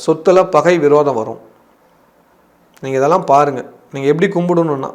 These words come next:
நீங்க எல்லா சிவாலயத்துக்கும் போங்க, கண்டிப்பா சப்த கன்னிமா இருப்பாங்க. வாராகி பஞ்சமி தேதி அன்னைக்கு போய் விளக்கு போட்டு வாங்க, ஒண்ணும் தப்பே இல்ல. நீங்க அந்த மாதிரி ஆலயத்துக்கு போங்க, கண்டிப்பா நல்லது. நான் யாருக்கும் எதிராகவோ விரோதமாவோ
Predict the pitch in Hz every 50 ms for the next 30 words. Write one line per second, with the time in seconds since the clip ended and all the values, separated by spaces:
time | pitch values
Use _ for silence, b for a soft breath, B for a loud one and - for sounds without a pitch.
0 | - - 147 151 156 151 160 185 214 233 226 233 226 208 226 220 220 220 214 220
1 | 220 202 175 156 139 123 117 - - 160 185 196 202 214 208 208 175 175 - 208
2 | 185 185 180 196 202 196 196 185 165 - 143 131 110 82 - b b b b b
3 | b _ - 139 165 202 220 220 214 233 233 226 202 202 196 226 220 220 196 208
4 | 202 196 196 190 185 220 214 190 185 196 196 190 190 190 180 160 151 143 139 139
5 | 165 196 196 165 139 - - 180 175 143 113 107 - - - - _ _ _ _
6 | 160 156 160 160 180 202 214 208 214 208 208 208 220 220 208 208 180 160 156 135
7 | 120 113 120 - - - _ _ _ _ _ _ _ _ _ _ _ _ _ _
8 | _ _ _ _ _ _ _ _ _ _ _ _ _ _ _ _ _ _ _ _
9 | - - - 135 143 160 165 160 160 156 156 160 156 139 127 131 131 127 117 120
10 | 120 117 107 110 - - _ _ _ _ _ _ _ _ _ _ _ _ _ _
11 | _ - 127 123 131 127 123 139 160 170 170 170 190 202 208 202 - - 139 135
12 | 160 160 175 165 160 143 151 175 214 208 - - - - 143 151 170 175 170 170
13 | 165 160 165 170